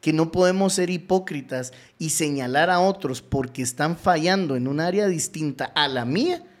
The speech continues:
y creer que como yo no estoy fallando en esa área, yo estoy bien. La Biblia nos está diciendo,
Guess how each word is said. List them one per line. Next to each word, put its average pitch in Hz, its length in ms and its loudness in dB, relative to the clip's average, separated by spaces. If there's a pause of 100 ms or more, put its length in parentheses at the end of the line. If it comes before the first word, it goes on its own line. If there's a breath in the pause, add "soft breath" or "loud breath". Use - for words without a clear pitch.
(300 soft breath)
y 190 160 0
creer 165 320 4
que 196 140 -6
como 143 240 -4
yo 165 180 0
no 226 100 0
estoy 220 260 -4
fallando 220 480 -2
en 220 100 -2
esa 220 300 -2
área, 220 260 -2 (280 soft breath)
yo 165 300 -4
estoy 151 380 -6
bien. 135 380 -6 (320 soft breath)
La 139 140 0
Biblia 170 280 4
nos 151 140 2
está 131 140 -2
diciendo, 175 380 2